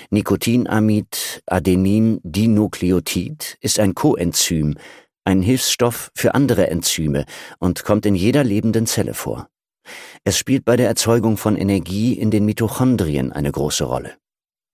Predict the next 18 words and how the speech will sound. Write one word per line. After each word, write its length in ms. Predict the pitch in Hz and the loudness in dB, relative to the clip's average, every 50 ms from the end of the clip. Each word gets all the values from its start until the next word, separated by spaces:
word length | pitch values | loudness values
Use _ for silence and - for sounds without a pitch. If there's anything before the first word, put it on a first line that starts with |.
| _ - | _ -2
Im 120 | - 101 92 | 0 0 2
Alter 540 | - 92 92 90 87 - 107 104 110 117 - | 2 2 2 2 2 2 2 2 2 0 -2
sinkt 520 | - 101 90 110 131 143 - - - - - | -4 0 2 2 2 2 -2 -6 -12 -8 -2
aber 220 | - 90 90 85 | 0 2 2 4
der 160 | 82 87 - | 4 2 2
N 120 | - 92 87 | 2 0 0
A 120 | 82 87 | 0 0
D-Spiegel 680 | 73 90 82 76 - - - 73 73 73 80 76 71 - - - - - - _ - | 0 0 0 0 0 -2 -4 -6 -4 -2 0 0 0 -2 -6 -16 -20 -20 -18 _ -2
und 300 | 90 87 78 - - - | -2 -2 -2 -2 -4 -4
die 60 | 90 | -4
Funktion 460 | - - 92 90 - - 104 98 101 | -2 0 -2 0 0 2 2 2 2
der 100 | 92 98 | 2 2
Mitochondrien 840 | 92 98 90 - 113 98 - - 104 95 90 78 78 90 90 92 92 92 | 2 2 2 0 -2 -2 0 2 2 2 2 2 2 2 2 2 2 2
lässt 240 | 95 101 - - | 0 0 -2 -2
nach. 380 | - 113 90 - - - - - _ _ _ _ _ _ _ _ _ _ _ _ _ _ _ _ _ - | -2 -2 -2 -2 -6 -14 -20 -20 _ _ _ _ _ _ _ _ _ _ _ _ _ _ _ _ _ 0
Auch 260 | 92 101 104 - - | 2 2 2 2 0
die 140 | - 104 98 | -4 -2 0
Sirtuine, 920 | 82 98 98 90 - - 98 - 113 120 147 143 110 95 98 101 92 85 | 2 0 0 0 0 0 -2 0 0 0 2 2 2 2 2 0 -2 -6